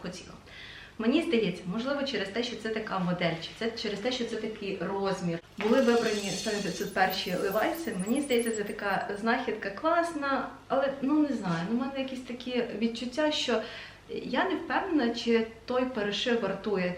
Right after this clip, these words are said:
тих коштів, тому що, звичайно, це не тільки ваш час, але ваші кошти, коли ви несете в ательє і віддаєте річ, аби, е, на вас її посадили,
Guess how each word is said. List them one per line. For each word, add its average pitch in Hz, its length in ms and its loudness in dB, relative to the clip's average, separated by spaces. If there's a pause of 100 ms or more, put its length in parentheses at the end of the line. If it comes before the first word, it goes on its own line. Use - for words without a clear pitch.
тих 175 180 -6
коштів, 294 420 2
тому 202 220 -6
що, 208 160 -6
звичайно, 233 420 0
це 214 120 -2
не 190 80 -4
тільки 226 300 0
ваш 208 340 -2
час, 196 300 -2 (100)
але 180 180 -2
ваші 196 320 0
кошти, 196 480 -4
коли 185 180 -10
ви 180 60 -4
несете 226 360 -4
в 247 60 0
ательє 220 380 -4
і 196 100 -2
віддаєте 190 540 -4 (280)
річ, 220 400 0
аби, 190 260 -2
е, 185 180 -2 (400)
на 202 60 -2
вас 180 280 0 (140)
її 180 120 -6
посадили, 285 560 -4